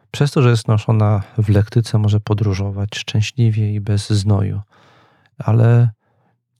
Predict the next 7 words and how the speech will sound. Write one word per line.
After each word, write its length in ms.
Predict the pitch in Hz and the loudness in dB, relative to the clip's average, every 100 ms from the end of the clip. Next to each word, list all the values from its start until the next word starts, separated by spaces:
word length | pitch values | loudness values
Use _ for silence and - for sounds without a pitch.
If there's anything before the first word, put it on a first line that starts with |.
| _ _ - | _ _ -6
y, 260 | 117 113 110 117 107 - - 123 | -2 0 -2 -8 -14 -16 -18 -6
mięśnie 840 | 120 123 135 160 143 - 98 95 | 0 4 4 2 0 -4 -4 -4
tej 200 | 95 107 | -2 -2
osoby, 520 | 101 - 101 98 98 101 _ 117 | -2 -2 -4 -2 -6 -8 _ -2
nieustannie 760 | 113 107 117 117 127 113 107 127 | -2 0 0 0 2 2 0 -4
wszędzie 400 | - 120 117 110 | -4 -2 0 0
noszonej, 600 | 107 104 110 104 104 107 | 0 -2 -4 -4 -4 -6